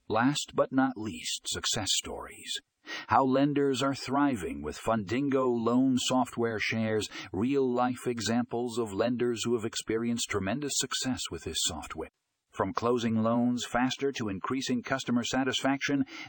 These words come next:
these stories will inspire and motivate you to take your lending business to the next level. Get ready to be inspired.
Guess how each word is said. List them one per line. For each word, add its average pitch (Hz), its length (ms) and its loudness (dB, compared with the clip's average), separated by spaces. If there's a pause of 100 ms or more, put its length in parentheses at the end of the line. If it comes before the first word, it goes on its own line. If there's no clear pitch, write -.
these 135 240 0
stories 135 480 2
will 131 160 8
inspire 131 500 4
and 131 140 2
motivate 113 560 2
you 82 100 -6
to 80 80 -6
take 104 300 -4
your 101 100 4
lending 110 480 0
business 101 360 -2
to 98 100 -4
the 101 100 0
next 98 320 -4
level. 101 480 -4 (320)
Get 135 220 0
ready 127 240 2
to 113 100 -4
be 107 160 -4
inspired. 131 800 2